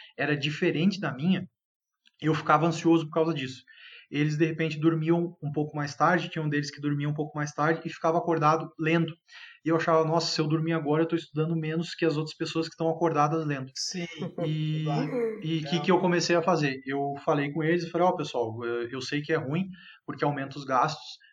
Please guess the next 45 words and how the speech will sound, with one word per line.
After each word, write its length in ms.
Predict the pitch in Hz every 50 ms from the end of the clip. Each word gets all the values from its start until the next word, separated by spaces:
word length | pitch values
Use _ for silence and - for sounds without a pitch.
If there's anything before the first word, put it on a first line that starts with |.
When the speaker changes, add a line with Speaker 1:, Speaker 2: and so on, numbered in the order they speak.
| _ -
Speaker 1:
mas 220 | 143 151 156 147 151
eu 180 | 151 151 151
vou 640 | 151 139 147 147 147 147 151 151 151 147 151 147 147 - _ _ _ -
ficar 220 | - 165 - 165 160
num 120 | 165 156
quarto 220 | 165 160 156 156 -
sozinho." 340 | - 170 160 147 151 160 151 - - _ _ _ _ _ - - - - - - - _ -
E 120 | 151 156
o 20 | 160
que 140 | 156 185 185
que 40 |
acontecia? 560 | 185 180 185 175 170 175 156 - - 151 139 -
Eu 80 | - 151
não 100 | 170 185
sabia 380 | 180 - 233 208 165 175 226 262
o 40 |
que 60 | 254 -
estava 180 | - 147 131
acontecendo 400 | 127 - 135 - - 131 127 120
com 160 | 120 131 135
eles, 300 | 127 143 160 170 160 147
eu 80 | 143 143
não 80 | 147 147
sabia 240 | - 165 143 151
o 40 | 165
que 40 | 165
estava 160 | - 170 160
acontecendo 400 | 156 165 160 156 - 165 160 160
com 80 | - 165
outros 180 | 160 160 156
concurseiros. 680 | - - 160 151 175 165 151 - 156 147 151 - - - _ - - - - - _
Eu 120 | - 156 156
ficava, 360 | 151 - 180 175 180 185 185 185 - - 190 190
eu 120 | 175 160
fazia 220 | - 175 156 180
o 60 | 190 175
meu 160 | 190 226 226
ritmo. 260 | 180 156 147 - - _ _ _ _ _ - - _ _ _
E 140 | - 160 160
isso 180 | 175 165 - 185
me 60 | 175
ajudou 400 | 160 143 160 175 180 175 - - -
muito, 400 | 156 151 165 180 180 180 - - - _ _
porque 580 | - 143 143 135 - - 151 147 160 - 156 - - _ _ _
eu, 640 | - 156 156 151 151 151 151 156 156 156 156 151